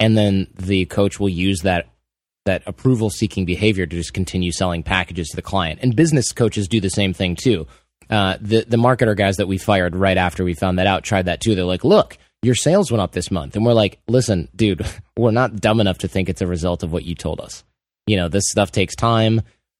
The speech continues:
This stuff is a result of other programs that you had nothing to do with. Like, this has nothing to do with you." So they try to look for positive correlations and then attribute them to that. And you'll find that because, unfortunately, a lot of coaches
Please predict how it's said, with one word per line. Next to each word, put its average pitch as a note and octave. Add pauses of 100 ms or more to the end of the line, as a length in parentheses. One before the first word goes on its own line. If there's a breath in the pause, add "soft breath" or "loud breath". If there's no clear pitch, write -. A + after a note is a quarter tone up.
(100)
This G#2
stuff G#2
is F#2
a F#2
result F2+
of E2
other F2+
programs G2+
that E2+
you F#2
had F#2
nothing F2
to E2+
do D2+
with. -
Like, C#2
this G2
has F2
nothing F2+
to F2
do D2
with D2
you." G2+ (320 loud breath)
So A2+
they B2
try B2
to B2
look A#2+
for A2
positive F#2+
correlations F2
and F2
then E2+
attribute F2+
them E2+ (100)
to E2+
that. D#2+
And G2+
you'll A#2+
find A#2
that -
because, B2 (360 soft breath)
unfortunately, B2+
a F#2+
lot F#2+
of G2
coaches A2+